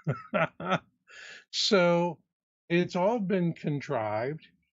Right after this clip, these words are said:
and for one reason, to set us up to fail. Now, what does this mean to us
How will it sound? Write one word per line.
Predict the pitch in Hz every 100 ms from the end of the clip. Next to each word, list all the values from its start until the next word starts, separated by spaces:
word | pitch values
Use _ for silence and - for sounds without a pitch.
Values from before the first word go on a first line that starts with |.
| -
and | 180 190
for | - 202
one | 160 151 156 170 196 185 -
reason, | 120 156 214 226 170 135 90 - _ -
to | 196
set | - 160 156
us | 160 -
up | 143 -
to | - 147
fail. | - 202 185 113 - - _ _ _ _ _ _ _ _ _ _ _ _ -
Now, | 117
what | 139 170
does | 294 247
this | 294 -
mean | 302 302 233
to | - 135
us | 85 - -